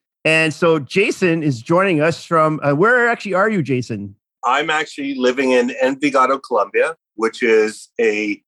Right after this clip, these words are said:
Speaker 2: a part of, uh, Medellin, Colombia, which most people would, uh, normally know.
Speaker 1: Mm-hmm.
Speaker 2: And it's basically like, uh, the G T A, Greater Toronto Area. The cities basically, there's whole, like, twelve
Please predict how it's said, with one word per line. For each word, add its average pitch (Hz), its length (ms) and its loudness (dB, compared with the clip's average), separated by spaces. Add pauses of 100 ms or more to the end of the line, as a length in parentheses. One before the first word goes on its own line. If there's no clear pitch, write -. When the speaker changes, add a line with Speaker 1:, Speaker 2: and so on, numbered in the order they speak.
(100)
Speaker 2:
a 120 80 -2
part 135 500 -2
of, 123 260 0
uh, 107 200 2
Medellin, 117 680 -4
Colombia, 117 480 0
which 113 240 -6
most 113 220 2
people 107 320 -6
would, 98 160 -2 (280)
uh, 92 220 4 (220)
normally 107 380 2
know. 98 460 2
Speaker 1:
Mm-hmm. 123 360 2 (120)
Speaker 2:
And 110 340 2
it's - 200 -18
basically 147 480 -2
like, 120 400 0
uh, 107 480 2
the 107 380 -4
G 135 160 -4
T 117 280 -2
A, 80 180 -2
Greater 117 340 -2
Toronto 113 420 0
Area. 120 400 2 (380)
The - 80 -6
cities 139 560 0
basically, 120 800 -2
there's 120 280 0 (260)
whole, 135 340 2
like, 113 240 0 (240)
twelve 135 460 2